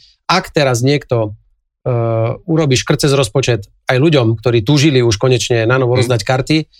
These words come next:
Speaker 1: pretože ešte raz, tie predčasné voľby nie sú, že to potrebujeme my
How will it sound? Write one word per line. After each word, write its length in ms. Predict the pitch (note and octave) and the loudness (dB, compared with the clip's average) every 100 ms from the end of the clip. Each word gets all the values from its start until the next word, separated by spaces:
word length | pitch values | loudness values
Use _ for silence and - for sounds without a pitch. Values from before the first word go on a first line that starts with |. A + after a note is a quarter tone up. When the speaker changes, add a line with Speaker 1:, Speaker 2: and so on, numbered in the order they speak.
| _ | _
Speaker 1:
pretože 300 | - C#3 C#3+ C#3+ | -4 -2 0 0
ešte 180 | D#3+ E3 | 0 0
raz, 300 | D3+ C3+ - | 0 0 -2
tie 120 | D3+ | -2
predčasné 400 | C#3 F3 E3+ D#3+ | -2 0 0 0
voľby 440 | D3 D#3+ D3+ C#3+ _ _ _ | 0 2 2 0 _ _ _
nie 140 | D3 B3+ | -4 -2
sú, 160 | - | 0
že 160 | B2+ B2 | 0 0
to 160 | A#2 C3 A#2+ B2 | 0 -2 0 0
potrebujeme 540 | A#2+ A#2 A2+ A2+ A2 A2 | 2 2 2 2 2 2
my 240 | A2 | 4